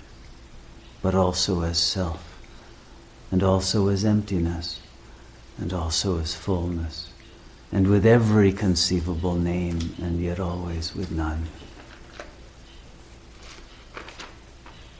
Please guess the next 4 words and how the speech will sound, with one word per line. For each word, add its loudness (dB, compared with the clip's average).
Life 0
begins. -4
Real 2
life -6